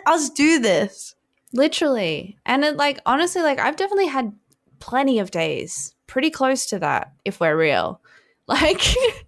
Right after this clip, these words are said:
Speaker 2: absolutely, I'd wake up and lie in bed for so, if I've got nothing to do and I've had, like, such a long week, I'll just, like, lie in bed
Speaker 1: Yeah.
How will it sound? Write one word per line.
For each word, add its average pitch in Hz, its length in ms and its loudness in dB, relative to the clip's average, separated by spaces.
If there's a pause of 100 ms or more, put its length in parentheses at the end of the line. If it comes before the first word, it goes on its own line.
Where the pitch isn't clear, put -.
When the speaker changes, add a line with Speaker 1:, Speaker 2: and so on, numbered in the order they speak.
(800)
Speaker 2:
absolutely, 320 720 0
I'd 175 220 0
wake 170 280 -4
up 170 200 -2
and 180 200 -4
lie 165 220 2
in 165 60 -6
bed 165 140 -4
for 190 100 -10
so, 185 260 -4
if 202 180 -4
I've 226 120 2
got 285 120 0
nothing 277 260 0
to 254 100 -8
do 175 260 -2
and 160 120 0
I've 202 120 -4
had, 185 80 -4
like, 175 140 -2
such 202 140 -8
a 208 60 -6
long 196 220 -4
week, 170 180 -6
I'll - 60 -4
just, 196 120 -4
like, 190 100 -8
lie 175 320 -2
in 185 120 -4
bed 175 300 -2
Speaker 1:
Yeah. 190 220 2